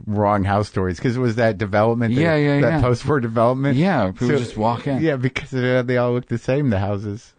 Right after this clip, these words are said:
Speaker 2: Fuck. I mean, the sound and a bird inside of a house is petrifying, but imagine just somebody walking in, just putting their groceries away,
Speaker 1: <laughs>
Speaker 2: and just has no idea that it's not their house.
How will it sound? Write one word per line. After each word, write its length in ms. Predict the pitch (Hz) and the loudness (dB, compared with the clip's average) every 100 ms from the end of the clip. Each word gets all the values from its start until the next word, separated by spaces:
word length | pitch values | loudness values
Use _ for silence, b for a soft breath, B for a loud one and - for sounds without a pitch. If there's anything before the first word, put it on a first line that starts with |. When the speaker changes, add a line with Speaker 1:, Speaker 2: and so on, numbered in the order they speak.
| b b b | b b b
Speaker 2:
Fuck. 440 | - - 143 123 | -18 -10 -6 -6
I 100 | - | 0
mean, 180 | 139 151 | 2 2
the 100 | 143 | 2
sound 460 | 139 160 165 190 175 | 0 0 2 2 0
and 360 | 131 131 127 | -2 0 2
a 80 | 120 | 2
bird 460 | 110 - 131 139 117 | 0 0 2 4 4
inside 420 | 113 120 135 117 | 2 2 2 2
of 60 | 107 | 2
a 60 | |
house 260 | 104 113 110 | 2 0 0
is 120 | 110 | -4
petrifying, 680 | - 117 127 120 131 135 135 | -4 -4 -4 -6 -2 0 0
but 200 | 120 101 | 0 -2
imagine 440 | 113 117 123 139 147 | -2 0 0 0 -2
just 160 | 131 - | -4 -2
somebody 320 | 135 127 120 | 0 2 0
walking 480 | 104 110 123 123 123 | 0 0 0 0 0
in, 140 | 120 | 0
just 180 | 107 - | -4 -6
putting 280 | 123 123 123 | -4 -2 -2
their 100 | 110 | -2
groceries 560 | 110 113 107 120 107 | 0 0 -2 -6 -6
away, 400 | 107 101 104 101 - - | -6 -4 -2 -2 -4 -12
Speaker 1:
<laughs> 200 | - - | -20 -8
Speaker 2:
and 160 | 107 110 | -4 -2
just 180 | 113 - | -4 -2
has 240 | 120 98 | -2 0
no 300 | 110 107 107 | 0 0 2
idea 420 | 104 101 104 98 | 0 0 0 0
that 200 | 95 92 | 0 -2
it's 220 | 90 - | -2 -6
not 220 | 101 92 92 | -6 -6 -6
their 140 | 85 | -8
house. 420 | 92 104 80 - | -6 -6 -8 -14